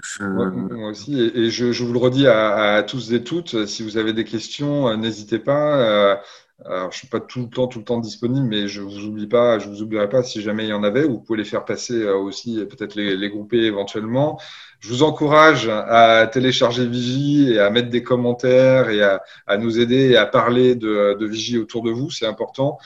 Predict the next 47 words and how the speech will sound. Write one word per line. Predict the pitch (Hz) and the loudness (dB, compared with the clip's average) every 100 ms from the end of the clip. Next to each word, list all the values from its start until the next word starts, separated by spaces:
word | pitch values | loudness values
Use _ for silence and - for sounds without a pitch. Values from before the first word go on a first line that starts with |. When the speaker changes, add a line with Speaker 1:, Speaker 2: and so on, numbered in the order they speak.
| - _ | -20 _
Speaker 2:
Les | 107 | -8
petits | 107 - | -6 -2
ruisseaux | 117 123 147 | -2 -2 -4
font | 127 120 | -2 0
les | 120 | 0
grandes | 120 113 | 0 0
rivières. | 113 107 131 | 0 2 0
Je | 123 107 | 0 -8
le | |
dis | 113 | -10
souvent, | 110 117 117 131 | -12 -4 0 2
mais | 117 | 0
ça | 98 98 | -4 -6
se | - | -6
vérifie | 107 113 113 - 131 | -4 -2 -2 -2 -2
là | 107 101 | -2 -2
en | 101 | -4
ce | - | -8
moment. | 104 110 135 - - _ | -8 -6 -8 -10 -20 _
C'est | - | -10
vraiment | 104 110 123 | -2 0 2
notre | 123 120 - | 2 0 0
réseau | 113 117 | -2 -2
proche | - 131 131 | -2 -4 -2
qui | |
est | |
en | 107 | -6
train | 104 123 | -4 -6
de | 117 | -6
faire, | 117 110 101 | -4 -2 2
euh, | 95 98 | 2 0
de | 98 | -2
faire | 107 107 | -4 -2
décoller, | 113 - 117 117 117 | -2 -2 2 4 6
euh, | 101 98 | 6 4
Vigie. | 98 104 123 143 - - | 0 -6 -6 -6 -10 -16
Et | 98 | -14
c'est, | 92 101 98 | -10 -6 -4
on | 95 92 95 101 | -4 -6 -10 -6
est | 98 | -6
sur | - - | -6 -14
un | - | -16
tout | - | -16
petit | 131 120 | -16 -10
décollage | 110 117 123 131 107 104 | -8 -2 0 0 0 -4
pour | 104 98 | -6 -8
l'instant. | 104 - 147 | -8 -8 -12